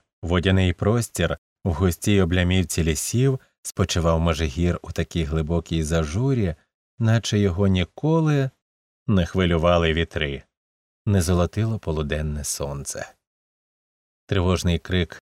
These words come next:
пірнекози ще раз долинув звідти, де починалася річка,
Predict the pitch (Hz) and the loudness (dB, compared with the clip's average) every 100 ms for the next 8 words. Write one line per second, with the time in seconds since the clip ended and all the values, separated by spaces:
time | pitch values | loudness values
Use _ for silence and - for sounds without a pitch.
0 | _ - 87 82 - 85 78 104 123 107 | _ -6 -2 -2 -2 -2 -2 -4 -4 -8
1 | _ _ _ - - - 156 156 147 143 | _ _ _ -16 -6 0 2 4 4 2
2 | 92 110 104 113 113 104 82 87 131 151 | 2 2 4 4 2 2 0 0 2 0
3 | - 110 80 - _ - 113 104 98 - | 0 0 0 -2 _ -2 2 4 2 2
4 | 90 92 90 - 90 95 87 - 69 - | 4 4 4 2 2 2 0 -4 -8 -10